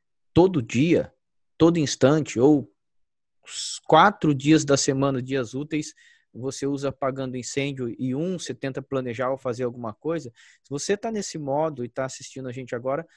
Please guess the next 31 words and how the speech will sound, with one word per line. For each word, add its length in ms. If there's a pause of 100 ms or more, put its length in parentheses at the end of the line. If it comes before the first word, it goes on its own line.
(220)
com 180
certeza 580
você 240
tem 280
sérios 680
problemas 640
de 80
gestão 420
de 140
tempo, 540 (400)
né? 240 (340)
Então, 220
uma 180
coisa 280
que 40
a 40
gente 120
precisa 380 (140)
falar 300
pra 140
você 200
é 40
o 40
seguinte: 360
o 40
modo 380
urgente 760 (680)
é, 160
sem 360
dúvida, 640 (340)
é, 240